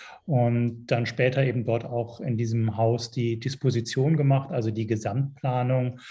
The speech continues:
für so ein Haus mit zweihundertsiebenundfünfzig Mitarbeitenden, schon auch immer eine Gratwanderung, weil natürlich, ja,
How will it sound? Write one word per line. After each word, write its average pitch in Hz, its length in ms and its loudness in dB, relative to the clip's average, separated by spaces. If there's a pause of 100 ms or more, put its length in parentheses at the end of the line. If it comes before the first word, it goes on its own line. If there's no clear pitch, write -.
(220)
für 131 80 2
so 113 80 2
ein 117 160 0
Haus 117 240 0
mit 131 140 0
zweihundertsiebenundfünfzig 123 1080 -2
Mitarbeitenden, 127 1000 2 (320)
schon 135 360 0
auch 123 460 4
immer 160 160 2
eine 123 140 2
Gratwanderung, 127 840 2
weil 117 120 2
natürlich, 123 760 -4
ja, 98 240 -8